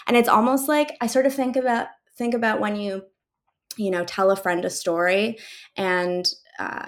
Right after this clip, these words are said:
y-, you're, you omit some of the details to make the story go faster, or, you know, you, like, maybe you embellish, like, one part of it a little bit to make it a little bit more interesting. And that happens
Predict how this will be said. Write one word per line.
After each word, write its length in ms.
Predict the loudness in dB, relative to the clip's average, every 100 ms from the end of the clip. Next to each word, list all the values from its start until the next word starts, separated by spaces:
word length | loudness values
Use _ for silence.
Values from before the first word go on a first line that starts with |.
| -8
y-, 300 | -6 -6 -8
you're, 600 | -2 2 2 2 -2 -6 _ _ _ _ _ -8
you 320 | 0 6 6
omit 340 | 6 4 2
some 180 | 0 -2
of 140 | -2 -2
the 80 |
details 540 | -2 -2 -2 -2 -2 -2
to 100 | -4
make 240 | -2 -2
the 80 | -4
story 800 | -4 -2 0 0 0 0 -2 -2
go 140 | 2 2
faster, 720 | 4 2 2 -4 -6 -4 -4
or, 440 | 0 0 0 -6 -10 -16 0
you 100 | 2
know, 160 | 4
you, 260 | 2 2 2
like, 220 | 2 2
maybe 300 | 4 4 4
you 400 | 4 2 0 2
embellish, 500 | 2 4 4 4 2
like, 160 | -4 0
one 220 | 0 0
part 240 | -2 0
of 100 | 0
it 100 | 0
a 60 | -2
little 240 | -4 -4
bit 240 | -4 -4 -4
to 140 | -4
make 160 | -2 -2
it 80 | -2
a 80 |
little 180 | 0 0
bit 140 | 0 0
more 160 | -2
interesting. 720 | 0 -4 -6 -10 -6 -6 -4
And 120 | -2 -2
that 120 | 0
happens 480 | 0 0 0 -2